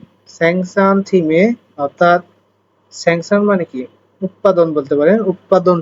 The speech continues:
টিমে বলছে fioril বা bioril of Gio,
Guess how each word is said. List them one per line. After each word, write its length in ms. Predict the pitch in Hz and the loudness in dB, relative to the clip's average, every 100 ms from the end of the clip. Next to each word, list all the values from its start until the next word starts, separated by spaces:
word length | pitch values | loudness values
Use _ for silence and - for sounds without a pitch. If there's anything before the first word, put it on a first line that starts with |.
| - | -4
টিমে 380 | 156 147 180 240 - _ _ _ _ _ _ _ _ | -2 0 2 0 -4 _ _ _ _ _ _ _ _
বলছে 500 | 165 165 - 190 202 - _ _ _ _ _ _ _ _ - - _ - | -2 0 2 2 2 -4 _ _ _ _ _ _ _ _ -20 -20 _ -8
fioril 580 | - 220 220 208 220 208 | 2 4 6 6 4 4
বা 120 | 190 | 0
bioril 600 | 160 180 196 196 214 214 | 0 2 4 6 6 4
of 420 | - 165 165 170 | 2 -4 -4 0
Gio, 380 | 185 180 151 | 4 4 4